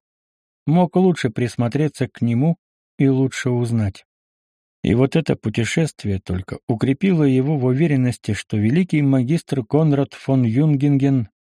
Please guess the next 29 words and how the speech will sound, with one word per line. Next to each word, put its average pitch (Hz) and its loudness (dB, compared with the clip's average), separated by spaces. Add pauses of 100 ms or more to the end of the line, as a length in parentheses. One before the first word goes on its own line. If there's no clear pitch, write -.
(340)
не 160 4
был 127 0
дурным 131 2
и 123 0
испорченным 117 -2
человеком. 107 -4 (640)
Он 120 0
вынужден 135 2
был 113 0
часто 143 -2
поступать 131 -4
несправедливо, 131 0 (600)
потому 113 0
что - -2
весь 123 0
орден 131 0
меченосцев 131 0
стоял 123 -2
на 113 0
несправедливости. 110 -4 (1000)
Он 117 2
вынужден 147 2
был 151 2
чинить 147 0
обиды, 143 0
потому 135 0
что 131 -2
весь 131 0
орден 143 2